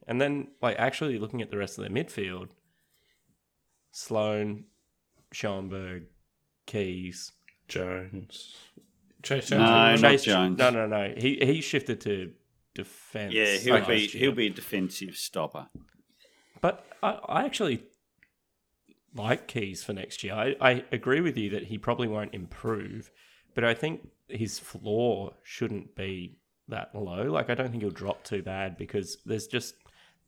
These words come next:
Speaker 1: uh, who else?
Speaker 2: But the
Speaker 1: Like
Speaker 2: fifteenth mid in A F L fantasy, surely there's better mid, there'd be better mids around there
Speaker 1: I
Speaker 2: than
Speaker 1: don't
Speaker 2: him.
Speaker 1: know, man. Like, if, if, if
Speaker 2: Like,
Speaker 1: you
Speaker 2: safer.
Speaker 1: draft
Speaker 2: Well, I'd say safer mids than him.
Speaker 1: Well, that's what I mean. Like, I actually think his role is safe.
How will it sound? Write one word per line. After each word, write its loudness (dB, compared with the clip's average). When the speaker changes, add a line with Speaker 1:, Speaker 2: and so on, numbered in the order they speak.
Speaker 1:
uh, -12
who 0
else? -6
Speaker 2:
But 8
the -4
Speaker 1:
Like -4
Speaker 2:
fifteenth 4
mid 8
in 0
A 6
F 2
L 6
fantasy, 0
surely 4
there's -6
better 4
mid, -2
there'd -8
be -2
better 2
mids -4
around 0
there -4
Speaker 1:
I -10
Speaker 2:
than -8
Speaker 1:
don't 2
Speaker 2:
him. 2
Speaker 1:
know, -6
man. -4
Like, 2
if, -2
if, -10
if -4
Speaker 2:
Like, 10
Speaker 1:
you 10
Speaker 2:
safer. 12
Speaker 1:
draft 10
Speaker 2:
Well, 8
I'd 12
say 8
safer 6
mids -2
than -2
him. -6
Speaker 1:
Well, -2
that's -2
what 4
I 0
mean. 0
Like, -2
I 2
actually -2
think -8
his -8
role -4
is -8
safe. -6